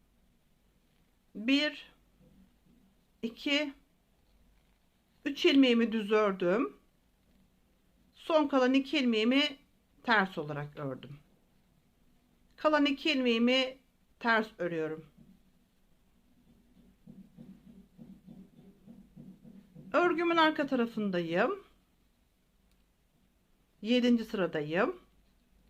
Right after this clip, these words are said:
İki ilmeğimi, burası bakın, iki ilmek bitene kadar aynen devam edecek.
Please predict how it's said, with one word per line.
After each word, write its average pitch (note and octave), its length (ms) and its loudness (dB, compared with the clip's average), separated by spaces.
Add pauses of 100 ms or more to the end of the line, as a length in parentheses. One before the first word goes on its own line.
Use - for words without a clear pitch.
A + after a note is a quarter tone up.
(840)
İki F4 240 0
ilmeğimi, C4+ 600 4
burası C4 300 2
bakın, A#3+ 180 -2
iki D#4 260 0
ilmek C4 340 4
bitene E4 340 2
kadar B3 380 4
aynen A3 420 2
devam D#3 340 -4
edecek. C#3 480 -10